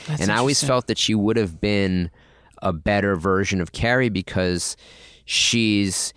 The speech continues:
Speaker 2: well, in my opinion, I think that she is more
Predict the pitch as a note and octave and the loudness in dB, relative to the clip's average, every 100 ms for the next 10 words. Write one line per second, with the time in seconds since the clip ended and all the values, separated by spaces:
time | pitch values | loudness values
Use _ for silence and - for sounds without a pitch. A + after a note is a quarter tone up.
0 | - A#2+ C#3+ D3+ D#3 C#3 - C3+ A#2+ A2 | -4 0 2 2 2 0 -2 0 2 2
1 | G2 G2 G2 A2 G2+ G2+ - - - G#2 | 0 -2 -2 -4 -4 -4 -2 -2 0 2
2 | G2+ F#2 - F#2+ F#2+ F2+ - - _ _ | 2 0 -4 -2 0 -2 -4 -8 _ _
3 | _ _ - G2+ A#2+ C3 C3+ A#2+ | _ _ -4 0 2 4 4 2